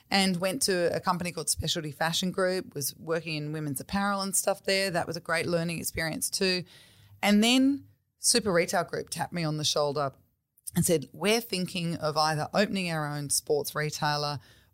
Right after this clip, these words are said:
or buying Rebel. What do you think?" And so I was just sitting down with Peter Birtles, who was the C E O at the time, just going,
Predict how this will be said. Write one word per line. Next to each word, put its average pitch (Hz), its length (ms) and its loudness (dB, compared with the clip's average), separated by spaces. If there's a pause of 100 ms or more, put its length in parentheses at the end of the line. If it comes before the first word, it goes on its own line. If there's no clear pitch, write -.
or 156 140 6
buying 156 380 4
Rebel. 147 440 0 (480)
What 180 160 6
do 175 60 4
you 143 120 -2
think?" 135 380 -6
And 170 100 -2
so 202 140 6
I 262 180 8
was 320 160 -2
just - 180 0
sitting 156 260 0
down 147 340 -2
with 143 160 -4
Peter 160 260 2
Birtles, 160 420 -2
who 165 120 -4
was 127 140 -6
the 143 80 -8
C 156 240 2
E - 20 2
O 147 140 2
at 208 80 -6
the 190 60 -8
time, 160 440 -4
just 147 220 -6
going, 160 220 -6